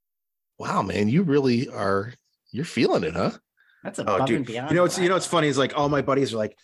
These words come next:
Speaker 3: "Oh, I'm doing dry January. I'm doing dry January." You know what? Not this fucking guy. Not a,
Speaker 1: <laughs>
Speaker 3: not a fucking chance. You know what? I, I, I saw, I saw, uh,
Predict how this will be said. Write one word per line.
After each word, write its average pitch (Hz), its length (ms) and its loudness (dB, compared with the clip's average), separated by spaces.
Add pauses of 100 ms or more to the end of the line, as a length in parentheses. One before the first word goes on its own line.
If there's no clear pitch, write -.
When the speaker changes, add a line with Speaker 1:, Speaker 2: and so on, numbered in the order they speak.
(180)
Speaker 3:
"Oh, 214 100 2
I'm 180 140 0
doing 185 200 2
dry 170 220 0
January. 170 500 -2
I'm 143 120 -2
doing 156 160 -2
dry 156 200 -2
January." 143 560 -4 (300)
You 104 80 -4
know 123 60 0
what? - 280 -2
Not 131 220 -8
this 160 160 -8
fucking - 300 -4
guy. 90 320 -8 (580)
Not 117 160 -4
a, 143 100 -4 (160)
Speaker 1:
<laughs> - 120 0
Speaker 3:
not 175 120 0
a 190 40 -2
fucking 143 280 -2
chance. 113 380 -4 (540)
You 131 60 0
know 147 120 2
what? 143 240 -2 (280)
I, 151 60 0
I, 135 100 0 (100)
I 143 140 -2
saw, 143 400 -2
I 127 140 -2
saw, 135 600 -2 (1200)
uh, 135 40 -2